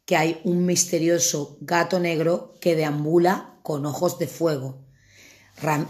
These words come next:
Inn se ha convertido en un destino muy popular para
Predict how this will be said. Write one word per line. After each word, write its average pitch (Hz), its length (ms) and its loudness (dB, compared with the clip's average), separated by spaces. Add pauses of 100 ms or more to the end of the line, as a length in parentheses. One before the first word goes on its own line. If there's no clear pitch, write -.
Inn 214 640 4
se - 220 -4
ha 156 120 -2
convertido 175 960 0
en 156 180 -2
un 165 100 -2
destino 165 420 -2
muy 170 240 0
popular 170 600 2
para 139 540 -6